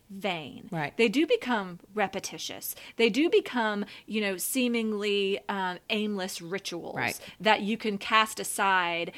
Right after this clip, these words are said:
Speaker 1: if you feel like it's just too, you know, it's too
Speaker 2: Laborious.
Speaker 1: indulgent
Speaker 2: Yeah.
Speaker 1: or it's too, yeah, whatever it is. But when you know the reason behind it, then you say,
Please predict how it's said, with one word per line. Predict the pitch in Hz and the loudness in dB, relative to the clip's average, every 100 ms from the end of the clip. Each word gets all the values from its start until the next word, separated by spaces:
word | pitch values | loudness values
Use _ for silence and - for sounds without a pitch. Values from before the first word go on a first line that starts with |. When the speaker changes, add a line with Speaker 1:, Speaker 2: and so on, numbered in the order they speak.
| 240 - | -16 -2
Speaker 1:
if | 214 196 | 0 0
you | 202 | -4
feel | 190 196 190 | -2 0 2
like | 190 185 | 2 0
it's | 190 175 | -4 -4
just | 165 180 - | -4 -4 -4
too, | - 208 190 185 180 175 | -6 -2 0 0 -2 -4
you | 196 185 | -6 -6
know, | 170 165 170 170 - | -4 -4 -4 -4 -6
it's | - - 151 | -10 -8 2
too | 175 | 4
Speaker 2:
Laborious. | 170 170 165 156 156 190 | 8 8 8 8 6 4
Speaker 1:
indulgent | 190 180 165 | 2 2 6
Speaker 2:
Yeah. | 147 85 | 8 6
Speaker 1:
or | 202 | 2
it's | 180 | -4
too, | - 226 196 185 175 | -4 2 2 0 0
yeah, | 214 233 | 6 6
whatever | 202 277 302 277 208 | 6 4 4 4 2
it | 165 | 0
is. | - - - - - - | -4 -8 -12 -14 -16 -8
But | 208 202 285 | -2 4 4
when | 254 277 | 4 2
you | 269 | 2
know | 240 247 320 | 2 2 2
the | 277 | 2
reason | 214 247 262 262 | 0 0 0 0
behind | 214 - 302 466 339 | 0 -2 -4 -2 -2
it, | 180 135 - - - - - | -2 -4 -8 -14 -18 -18 -4
then | 240 254 | 2 4
you | 277 | 2
say, | 285 311 | 2 -2